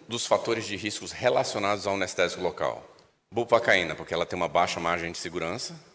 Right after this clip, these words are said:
né? E a ropivacaína e lidocaína, é, ela, apesar de elas serem mais seguras, a gente vê que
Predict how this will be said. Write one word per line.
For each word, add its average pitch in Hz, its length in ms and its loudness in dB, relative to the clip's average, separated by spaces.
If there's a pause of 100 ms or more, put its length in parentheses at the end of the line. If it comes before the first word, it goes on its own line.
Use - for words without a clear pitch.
né? - 220 -6 (440)
E 110 80 0
a 120 60 4
ropivacaína 110 640 0
e - 20 0
lidocaína, 104 760 0 (340)
é, 95 360 2 (120)
ela, 110 260 4
apesar 90 540 4
de 113 60 -2
elas 107 140 4
serem 87 200 0
mais 85 200 -2
seguras, 101 480 -6
a 98 60 -2
gente 98 260 -6
vê 78 420 -2
que 78 220 -12